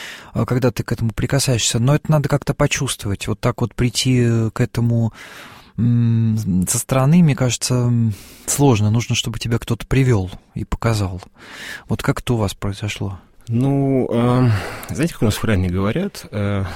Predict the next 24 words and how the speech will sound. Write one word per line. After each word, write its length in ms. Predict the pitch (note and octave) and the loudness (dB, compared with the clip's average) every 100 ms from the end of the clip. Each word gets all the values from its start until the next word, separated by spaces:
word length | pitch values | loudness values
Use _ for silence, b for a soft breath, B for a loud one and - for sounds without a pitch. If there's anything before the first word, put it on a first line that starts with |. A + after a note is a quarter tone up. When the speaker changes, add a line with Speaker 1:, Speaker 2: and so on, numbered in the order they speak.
| B | B
Speaker 2:
«Всех 200 | - A#2+ | -8 -8
собирает 540 | - G2+ G#2 A2+ A2 F#2+ | -6 -4 -2 -2 -2 -4
Богородица». 680 | F2+ G2+ A2 E2 D#2+ - | -2 0 0 -2 -6 -8
У 40 | C2 | -6
нас 300 | F2+ D#2 - | -4 -6 -6
есть 260 | F2 - | -6 -4
особо 320 | F2+ - F2+ E2 | -10 -4 -4 -4
чтимая 380 | - F#2+ E2+ | -6 -4 -2
икона 400 | E2+ F2+ D#2+ E2 | -2 -4 -4 -4
Взыскания 500 | D#2 E2 - E2+ D#2+ | -6 -8 -4 -4 -4
погибших 600 | D2+ G2+ E3 - - F2 - | -4 -4 -4 -4 -8 -8 -10
и, 640 | E2+ B2+ A#2+ A2+ G2+ G2 B B B B B B | -8 -4 -2 -2 -2 -4 B B B B B B
э, 460 | - F#2 F#2 F#2 F#2 E2 B B B B B B | -8 -4 -2 -2 -2 -4 B B B B B B
икона 340 | D2+ - G#2+ G#2+ | -12 -4 -2 0
Спиридона 340 | F#2 F2+ F#2+ | 0 2 2
Тремифунского. 840 | F#2+ G2 F#2 E2+ - D2 D2+ - - | 2 2 0 -2 -4 -10 -8 -10 -8
Поэтому 300 | F2 - F#2+ | -10 -2 0
есть 140 | F#2+ | 0
споры, 340 | - - G2+ E2 | -2 2 2 2
кого 180 | F#2 | 0
приводит 380 | E2+ E2+ D#2+ E2 | 0 -2 -2 -4
Богородица, 500 | E2 F#2 D#3 D3 - | -4 -2 -2 -4 -6
кого-то 300 | - E2+ E2+ | -6 -6 -6
Спиридон. 480 | - - F2+ A#2+ D#3+ | -10 -8 -4 -4 -4